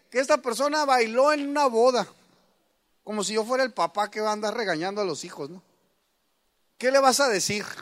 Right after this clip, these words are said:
Y están esperando que yo me lo que yo me lo eche. Y luego ven que llega y yo lo abrazo y lo saludo. Dice, "No, pues te dije pa' que lo". Es que yo no soy Dios.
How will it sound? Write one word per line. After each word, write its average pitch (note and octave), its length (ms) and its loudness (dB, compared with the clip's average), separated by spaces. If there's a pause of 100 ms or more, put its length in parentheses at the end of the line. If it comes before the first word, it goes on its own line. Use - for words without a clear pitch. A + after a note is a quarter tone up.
(200)
Y F#3 60 -6
están C4+ 280 0
esperando C4+ 480 -2
que G#3 120 -6
yo A#3+ 100 -2
me C4 140 -4
lo E3 220 -4 (1400)
que F3+ 120 -4
yo A3 120 0
me B3 100 -4
lo G3+ 120 -4
eche. G#3+ 240 -8
Y F#3 40 -8
luego B3+ 260 4
ven C4+ 180 -2
que C4 140 -8
llega C#4+ 260 -2
y A#3+ 60 -2
yo A#3+ 100 -4
lo B3 120 -4
abrazo G3 380 -6
y G3+ 40 -12
lo F3 120 -6
saludo. C#3+ 360 -10 (1000)
Dice, - 220 -14
"No, B3 440 -2
pues A3+ 280 -8
te F#3+ 120 -2
dije A3 200 -2
pa' - 180 -6
que F#3+ 140 -2
lo". D3+ 260 -4 (2250)
Es G3 120 -10
que A3+ 140 -10
yo A3 140 -6
no A3 120 -8
soy G#3 220 -6
Dios. A3+ 800 -8